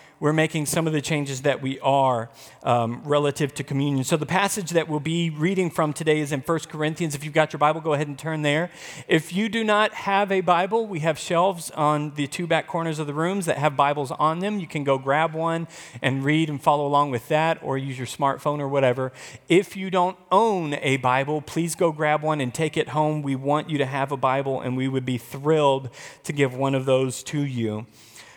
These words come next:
Today in First Corinthians chapter eleven, we're gonna start in just a moment in verse seventeen.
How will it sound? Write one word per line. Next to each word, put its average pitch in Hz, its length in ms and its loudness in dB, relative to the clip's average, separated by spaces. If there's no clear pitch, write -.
Today 190 320 6
in 175 100 2
First 180 260 -2
Corinthians 175 500 -2
chapter 160 440 0
eleven, 139 560 2
we're 147 100 4
gonna 180 260 2
start 156 320 2
in 151 60 -6
just 147 220 -4
a - 20 0
moment 151 340 0
in 139 80 -4
verse 147 240 0
seventeen. 143 840 0